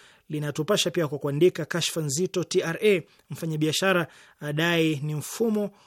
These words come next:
wa kuchepusha makusanyo, alia kutozwa shilingi milioni mia tisa sitini, yenyewe yajibu." Habari iliyotengewa nafasi ya kwanza na gazeti la Majira ina kichwa kilichobeba maneno,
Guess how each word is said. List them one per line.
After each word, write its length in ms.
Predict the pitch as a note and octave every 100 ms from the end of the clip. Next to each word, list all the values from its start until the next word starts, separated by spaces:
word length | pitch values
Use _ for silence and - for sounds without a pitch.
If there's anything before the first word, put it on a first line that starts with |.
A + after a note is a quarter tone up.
| _ _
wa 120 | C#3
kuchepusha 760 | C3 C#3+ D3+ D3 E3+ - D#3+ D3
makusanyo, 760 | D#3 D3 D#3+ D3 F#3 F3+ C#3 B2+ _ _ _
alia 280 | C#3+ D#3+ D3
kutozwa 540 | C#3+ F#3+ F3+ D#3 C#3+ - _ _ _
shilingi 420 | - D3+ D3+ C#3
milioni 480 | C#3+ C#3+ D3+ C#3 B2 _ _ _
mia 320 | C#3 C3+ C3+ C3
tisa 420 | - D3+ - C3
sitini, 600 | - - - F3+ C3+ B2 _ -
yenyewe 640 | C3+ D3 G3 G#3+ G#3+ G#3 -
yajibu." 480 | F3 G3+ D#3+ C3 - _ - _ - - - -
Habari 520 | F3 F#3 G3 F#3 F#3
iliyotengewa 600 | D#3 F3 E3 E3+ E3+ E3+
nafasi 340 | D#3 E3 -
ya 60 | D#3+
kwanza 300 | F3 F3 D3+
na 80 | D3
gazeti 340 | D3 D#3 D#3
la 60 | D3+
Majira 340 | C#3+ F3 F#3
ina 180 | D3+ C#3+
kichwa 240 | E3 D#3
kilichobeba 480 | C#3 C3+ C#3+ D3+ C#3+
maneno, 360 | C#3+ F3 F#3+